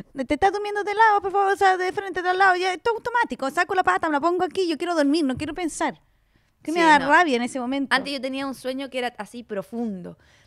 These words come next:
Speaker 2: que en cualquier parte podía dormir, y ahora no, tengo un sueño sobrepensado. También se me ocurren grandes ideas. <laughs>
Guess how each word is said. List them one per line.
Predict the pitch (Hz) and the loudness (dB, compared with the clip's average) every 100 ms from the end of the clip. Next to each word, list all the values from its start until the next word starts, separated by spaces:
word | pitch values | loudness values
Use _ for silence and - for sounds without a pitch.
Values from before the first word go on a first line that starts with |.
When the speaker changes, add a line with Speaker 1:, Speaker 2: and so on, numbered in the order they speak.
| _ | _
Speaker 2:
que | - 202 | -10 -8
en | 190 | -8
cualquier | 175 185 220 208 | -12 -10 -10 -2
parte | 269 269 220 | 0 0 -6
podía | 185 180 175 | -10 -8 -6
dormir, | 170 165 165 | -8 -12 -10
y | |
ahora | 180 175 226 262 285 269 | -4 -2 -2 -4 -6 -8
no, | 220 196 - _ | -6 -6 -8 _
tengo | - 214 | -12 -10
un | 208 | -10
sueño | - 220 214 | -8 -8 -8
sobrepensado. | 202 202 190 175 156 - 175 170 165 147 _ _ _ - - _ - - | -8 -6 -4 -6 -10 -10 -8 -8 -12 -20 _ _ _ -20 -20 _ -20 -14
También | 202 214 | -10 -8
se | 240 | -8
me | 262 | -8
ocurren | 247 262 220 | -6 -8 -6
grandes | 170 208 240 | -6 -6 -8
ideas. | 269 302 233 - | -6 -4 -2 -2
<laughs> | - - - - - | -4 -12 -18 -20 -20